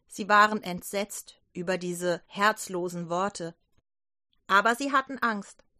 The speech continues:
und blieben stumm. Auch einige Frauen, die mit Jesus durch das Land gezogen waren, waren zum Kreuz gekommen. Sie blieben, wie alle, die Jesus kannten, etwas abseits stehen und warteten. Nach einer Weile sagte einer der beiden,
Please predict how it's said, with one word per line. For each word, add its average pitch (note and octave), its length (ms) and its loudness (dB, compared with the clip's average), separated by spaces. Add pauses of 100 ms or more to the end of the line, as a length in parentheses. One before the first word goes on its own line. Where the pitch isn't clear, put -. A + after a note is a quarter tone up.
(100)
und G3 160 -6
blieben G3+ 240 -4
stumm. F#3+ 420 -4 (800)
Auch A#3+ 320 6
einige B3+ 340 2
Frauen, G3+ 560 0 (380)
die F3+ 100 -8
mit F3+ 200 -8
Jesus B3+ 520 -2
durch G3+ 260 -8
das F3+ 240 -10
Land F#3+ 380 -2
gezogen G#3+ 520 -4
waren, F#3+ 460 2 (220)
waren F#3+ 380 0
zum A#3 180 -2
Kreuz A3 380 -2
gekommen. F3 500 -8 (300)
Sie C4 180 -4
blieben, G#3 480 -6
wie F3+ 180 -10
alle, G#3 380 0
die A3+ 160 -6
Jesus G#3 400 -4
kannten, G3 500 -6 (120)
etwas A3+ 520 -6 (140)
abseits F3+ 640 -4
stehen E3+ 400 -8 (140)
und B3 180 0
warteten. F3 480 0 (680)
Nach G#3 240 4
einer F#3+ 280 0
Weile A3+ 380 4
sagte G#3+ 400 0
einer A3+ 300 2
der A3 140 0
beiden, G#3 440 0